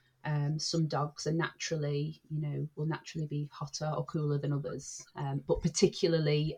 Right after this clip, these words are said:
over summer, when the weather's hot, you do need to be careful about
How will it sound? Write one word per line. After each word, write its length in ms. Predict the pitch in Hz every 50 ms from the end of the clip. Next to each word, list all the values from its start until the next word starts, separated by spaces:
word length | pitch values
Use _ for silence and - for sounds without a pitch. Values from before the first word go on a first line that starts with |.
| -
over 240 | 165 160 151 147 160
summer, 360 | - - 147 147 143 143 156 165 -
when 120 | 151 147
the 80 | 143 147
weather's 300 | 151 143 147 147 147 -
hot, 180 | - 135 - -
you 100 | 143 139
do 140 | - 143 143
need 160 | 147 156 147
to 100 | - -
be 80 | - 143
careful 540 | - - 135 135 139 - - 139 139 143 143
about 340 | 143 139 127 123 123 127